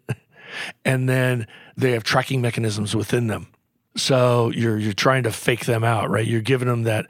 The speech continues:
low-hanging fruit for them to, to capture and move. And then once you sense that, once you sense that lateral movement, that's when you can take some sort of action to it.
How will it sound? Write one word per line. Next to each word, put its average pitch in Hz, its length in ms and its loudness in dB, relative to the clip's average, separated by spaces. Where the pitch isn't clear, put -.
low-hanging 120 500 0
fruit 120 340 0
for - 120 -4
them 110 200 -2
to, 101 240 -4
to 113 100 -2
capture 117 520 0
and 107 160 -2
move. 117 340 0
And 131 140 0
then 123 300 0
once 135 360 2
you 120 120 0
sense - 440 -2
that, 117 260 -2
once 127 220 -2
you 120 40 -2
sense 123 260 -2
that 117 140 2
lateral 113 360 2
movement, 117 460 0
that's 120 260 0
when 123 80 0
you 110 80 -2
can 107 140 -4
take 110 200 -2
some 101 140 -6
sort 107 200 -4
of - 60 -4
action - 420 0
to - 180 -4
it. - 120 -4